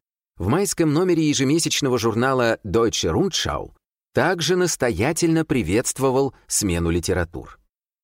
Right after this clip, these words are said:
Место литературы буржуазных леваков всех оттенков и литературы более или менее коммунистического толка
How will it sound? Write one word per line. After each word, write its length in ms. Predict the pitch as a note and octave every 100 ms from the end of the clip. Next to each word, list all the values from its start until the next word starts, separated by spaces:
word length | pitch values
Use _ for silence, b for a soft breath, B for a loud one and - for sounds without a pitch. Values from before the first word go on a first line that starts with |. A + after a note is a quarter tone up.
| _ -
Место 560 | - F2+ E3+ - -
литературы 680 | D#3+ D#3 D3 C3+ - E3+ D#3
буржуазных 880 | A2+ C#3+ G#2 G#2 C3+ D#3 B2+ C#3 -
леваков 540 | A#2+ A2 G#2+ C3 D3+
всех 360 | - - C#3 -
оттенков 760 | G#2+ - F3+ F3+ - - - _ _ _ _ _
и 120 | G2
литературы 640 | C3 - D3 C#3+ G#3+ G3+ F#3+
более 640 | C#3 F3 A#3 A#3 A3 G#3+
или 280 | - F#3 F3+
менее 420 | E3+ G3+ F#3+ D#3+
коммунистического 1120 | - D3+ C#3 C#3 - - D#3+ A#2 - D#2 C2
толка 600 | - F#3 A3 F3 - -